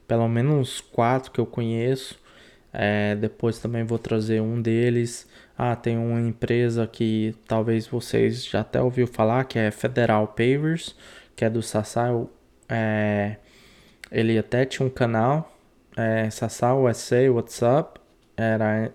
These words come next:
a introdução dele, né? É, influenciou bastante, é, pessoas também, eu trabalhei com ele também. É,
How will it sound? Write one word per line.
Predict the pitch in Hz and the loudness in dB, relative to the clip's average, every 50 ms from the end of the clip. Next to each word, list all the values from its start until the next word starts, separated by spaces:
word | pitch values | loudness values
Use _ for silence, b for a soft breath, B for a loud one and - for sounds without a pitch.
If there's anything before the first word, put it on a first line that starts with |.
| _ - | _ -8
a | 117 113 107 101 107 | -6 -4 -2 -2 -2
introdução | 110 110 - 120 117 117 113 - - 110 107 110 | -2 -2 -2 -2 -2 -2 -2 -2 -2 -2 -2 0
dele, | 107 127 156 190 175 143 | 0 0 0 0 0 0
né? | 135 139 151 160 - _ _ _ _ _ _ _ _ _ _ _ _ _ _ _ _ _ - - B B B B B B B B B | -2 -2 -4 -6 -8 _ _ _ _ _ _ _ _ _ _ _ _ _ _ _ _ _ -20 -20 B B B B B B B B B
É, | - - 104 104 107 107 107 | -4 0 2 4 4 4 4
influenciou | 107 104 - - 135 131 127 - - - 127 113 117 117 | 2 2 2 2 2 2 2 0 0 2 4 4 4 4
bastante, | 117 113 113 107 - - 117 113 123 147 147 - - - - - _ _ _ _ _ _ _ - - | 2 2 2 2 0 -2 0 0 0 0 -2 -4 -8 -10 -12 -14 _ _ _ _ _ _ _ -6 -4
é, | 110 117 110 104 | -2 0 0 -2
pessoas | - - 113 110 - - 110 - - | -2 -4 -6 -6 -4 -6 -6 -4 -2
também, | 113 107 107 110 | -2 0 0 0
eu | 123 123 | 0 -2
trabalhei | - - 107 104 107 107 107 | -4 -2 0 2 2 2 0
com | - - - 110 | -2 -2 -2 0
ele | 107 110 117 120 123 120 | 0 0 0 -2 -4 -6
também. | - - 107 107 107 107 110 120 123 131 139 - B B B B B B B B B B B - | -6 -4 -4 -2 0 0 0 0 -2 -2 -4 -6 B B B B B B B B B B B -8
É, | - 110 107 104 104 104 104 104 104 104 101 98 98 101 110 | -4 -2 -2 0 0 0 0 0 0 0 0 0 -2 -4 -6